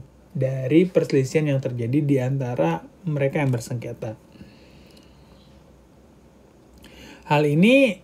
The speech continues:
eh, patut dilakukan karena tidak semuanya itu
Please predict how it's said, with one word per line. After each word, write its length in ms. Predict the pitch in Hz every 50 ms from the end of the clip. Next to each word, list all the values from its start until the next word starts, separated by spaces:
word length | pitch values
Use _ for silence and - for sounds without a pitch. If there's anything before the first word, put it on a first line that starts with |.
| - _ - - - - - - -
eh, 400 | - 156 151 143 139 135 131 131 131 -
patut 320 | - 135 127 131 - 226
dilakukan 800 | 208 170 139 123 131 - - - - - 135 123 117 123 135 - - -
karena 320 | - 135 127 131 151 180
tidak 260 | 180 170 135 131 135
semuanya 480 | 139 - - 143 127 120 117 123 123 120 117
itu 500 | 120 120 - 175 196 220 226 208 185 82